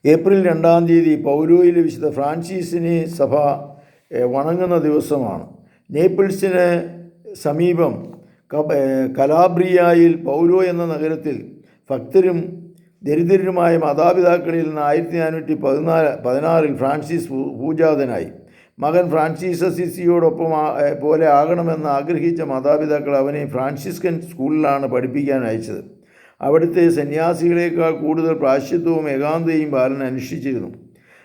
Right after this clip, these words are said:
പിതാവിൻ്റെ കൂടെ ഫ്രാൻസിസ് അസീസിയിലേക്ക് ഒരു തീർത്ഥാടനം ചെയ്തു. മടങ്ങി വന്ന ശേഷം സ്വഭവനത്തിൽ നിന്ന് സ്വല്പം അകലെ ഒരു പർണശാലയിൽ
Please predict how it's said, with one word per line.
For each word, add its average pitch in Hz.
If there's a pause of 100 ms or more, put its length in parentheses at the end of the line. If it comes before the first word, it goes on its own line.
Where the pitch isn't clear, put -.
(120)
പിതാവിൻ്റെ 180
കൂടെ 165
ഫ്രാൻസിസ് 156
അസീസിയിലേക്ക് 165
ഒരു 170
തീർത്ഥാടനം 156
ചെയ്തു. 107 (580)
മടങ്ങി 147
വന്ന 175
ശേഷം 165
സ്വഭവനത്തിൽ 165
നിന്ന് 156
സ്വല്പം 151
അകലെ 160
ഒരു 151
പർണശാലയിൽ 151